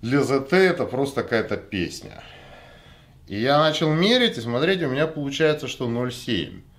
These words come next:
Ну, это много, да, я согласен, но, блин, для З Т ноль семь.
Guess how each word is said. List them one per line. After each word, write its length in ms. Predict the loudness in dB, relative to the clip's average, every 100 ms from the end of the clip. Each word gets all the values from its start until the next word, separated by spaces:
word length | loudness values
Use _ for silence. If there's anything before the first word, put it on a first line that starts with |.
| -20 -20 -20 -20 -20 -20 -8
Ну, 180 | -4 -2
это 160 | 0
много, 500 | 2 4 4 4 0
да, 200 | -4 -4
я 100 | -6
согласен, 720 | -8 -10 -4 -2 -2 -4 -12 -10
но, 300 | -10 -10 -12
блин, 400 | -8 -4 -4 -6
для 220 | -8 -10
З 180 | -8 -12
Т 460 | -6 -4 -2 -2 -8 -20 -20 -20 -20 -20 -20 _ -14
ноль 220 | -12 -12
семь. 460 | -14 -8 -6 -6